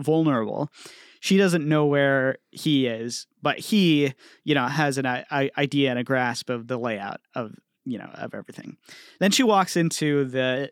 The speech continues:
the well, and, um, she, she sees the victim, and so there's, there's a little bit of hope there, right? Where it's like, okay, you know, she's,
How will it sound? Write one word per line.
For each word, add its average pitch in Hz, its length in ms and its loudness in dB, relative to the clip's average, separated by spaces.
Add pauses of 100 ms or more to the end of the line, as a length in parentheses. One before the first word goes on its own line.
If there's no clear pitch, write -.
(100)
the 143 140 0
well, 131 560 0 (580)
and, 143 600 0 (140)
um, 135 460 -2 (840)
she, 175 600 2 (360)
she 190 200 2
sees 175 400 4
the 156 100 0
victim, 123 500 -2
and 127 200 -10
so 139 100 -2
there's, 151 320 2
there's 170 220 2
a 170 40 4
little 190 140 4
bit 165 140 0
of 147 80 -6
hope 165 340 -2
there, 131 320 -2
right? 127 300 -6
Where 139 180 -2
it's 120 180 -8
like, 117 240 -4 (520)
okay, 151 420 0
you 151 140 2
know, 131 140 2
she's, 156 600 2